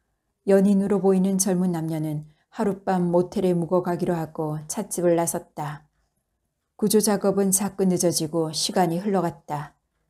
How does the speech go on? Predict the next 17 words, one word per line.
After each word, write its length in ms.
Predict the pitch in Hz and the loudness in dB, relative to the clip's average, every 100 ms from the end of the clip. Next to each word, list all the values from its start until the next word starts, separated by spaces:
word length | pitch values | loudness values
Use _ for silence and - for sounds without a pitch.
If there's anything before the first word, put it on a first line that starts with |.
| _ - | _ -4
현장을 500 | 220 190 196 180 180 | 0 2 2 0 -4
지켜보고 520 | - 196 185 180 180 | -6 -6 -4 -2 -2
달려온 440 | 185 180 180 180 | 0 0 0 -2
사람이 580 | 175 190 170 156 151 151 _ _ _ | -2 -2 -2 -2 -4 -8 _ _ _
문을 360 | 190 190 190 180 | 2 4 4 4
열고 460 | 175 165 170 175 | 2 2 2 0
들어서며 680 | 175 180 165 175 160 151 147 - | 0 -2 -2 -4 -6 -6 -8 -6
다급하게 500 | 180 175 185 165 170 | -6 -6 -8 -4 -2
말했다. 680 | 170 170 165 - 147 151 - _ - _ _ _ _ _ _ _ - | -2 -4 -6 -10 -10 -10 -16 _ -20 _ _ _ _ _ _ _ 4
"여러분, 460 | 233 208 175 151 - _ - | 4 4 2 -4 -10 _ -4
구조는 440 | 220 233 208 185 | 0 2 2 2
끝났지만 560 | 233 208 202 190 170 - _ _ | 4 4 4 0 -2 -6 _ _
차량 360 | - 240 190 165 | -4 0 0 -2
통제는 440 | - 190 190 170 151 | 0 2 2 0 -2
계속될 460 | 180 185 - 185 | -4 -4 -2 0
거라고 300 | 190 175 185 | 2 2 2
합니다. 440 | 180 185 180 156 | 2 2 0 -6